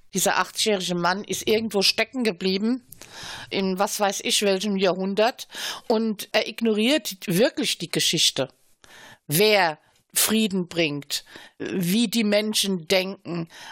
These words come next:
was sie dazu bringt, einfach nicht jedem Dogma hinterher zu rennen und frei, vor allen Dingen frei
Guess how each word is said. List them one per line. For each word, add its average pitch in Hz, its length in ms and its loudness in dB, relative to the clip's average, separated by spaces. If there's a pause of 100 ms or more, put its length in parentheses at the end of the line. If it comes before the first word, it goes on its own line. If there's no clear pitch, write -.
was 208 240 0
sie 240 80 -4
dazu 208 580 0
bringt, 226 600 -2
einfach 202 400 0
nicht 214 240 -2
jedem 208 260 0
Dogma 202 300 0
hinterher 196 500 2
zu - 160 -2
rennen 175 240 0 (320)
und 262 260 0
frei, 226 640 2
vor - 220 0
allen 247 360 0
Dingen 226 380 0 (720)
frei 254 400 2